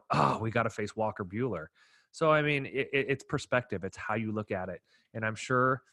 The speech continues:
you know, Doc is, is, is the best at this. He's gonna get those guys together and make them feel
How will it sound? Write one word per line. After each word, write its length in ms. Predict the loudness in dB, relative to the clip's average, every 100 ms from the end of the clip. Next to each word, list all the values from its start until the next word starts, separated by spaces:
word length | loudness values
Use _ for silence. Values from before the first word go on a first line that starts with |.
| _ _ _
you 100 | -2
know, 380 | 2 4 2 -2 -6
Doc 300 | 0 0 0
is, 160 | -4 -4 -4
is, 380 | -2 -2 -6 -6
is 200 | -6 -4
the 80 | -2
best 280 | -2 0
at 140 | -4 -4
this. 220 | -6 -6
He's 200 | -8 -8
gonna 180 | -6 -8
get 200 | -8 -6
those 200 | -4 -4
guys 260 | -4 -4 -6
together 440 | -6 -4 -4 -4
and 120 | -6
make 180 | -8 -10
them 160 | -12 -12
feel 380 | -8 -6 -6